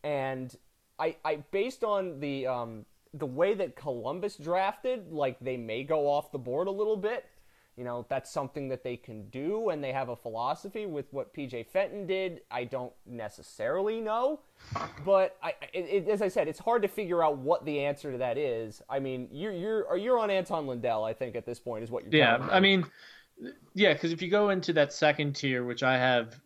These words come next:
Speaker 2: picks five through, five through eight,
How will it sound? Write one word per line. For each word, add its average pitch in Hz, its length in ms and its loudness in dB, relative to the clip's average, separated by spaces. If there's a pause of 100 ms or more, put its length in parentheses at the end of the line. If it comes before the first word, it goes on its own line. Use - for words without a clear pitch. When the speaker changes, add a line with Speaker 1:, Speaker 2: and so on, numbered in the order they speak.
(100)
Speaker 2:
picks - 340 0
five 127 520 6
through, 117 760 -2 (640)
five 131 260 6
through 117 300 2
eight, 113 340 2